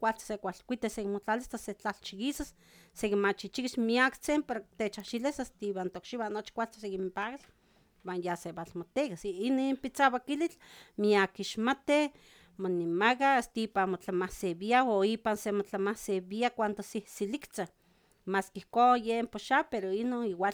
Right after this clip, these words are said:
kiltzintli welik tikonposonilis. Iwan igual sirve asta iayotzin ihkon tikonis, porque amo itlah kipia, pues, welik,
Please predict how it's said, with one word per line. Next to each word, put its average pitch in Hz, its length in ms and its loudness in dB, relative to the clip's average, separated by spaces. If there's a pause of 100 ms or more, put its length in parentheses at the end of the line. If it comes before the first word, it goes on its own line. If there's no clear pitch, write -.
kiltzintli 233 440 -6
welik 208 540 -4
tikonposonilis. 180 800 -8 (800)
Iwan 185 320 -2
igual 170 320 -2
sirve 208 340 -2
asta 226 340 -4
iayotzin 165 560 -6
ihkon - 240 -8
tikonis, 269 640 0 (140)
porque 175 600 -8 (420)
amo 202 220 2
itlah 233 180 -8
kipia, - 200 -10
pues, 277 280 -2
welik, 220 320 0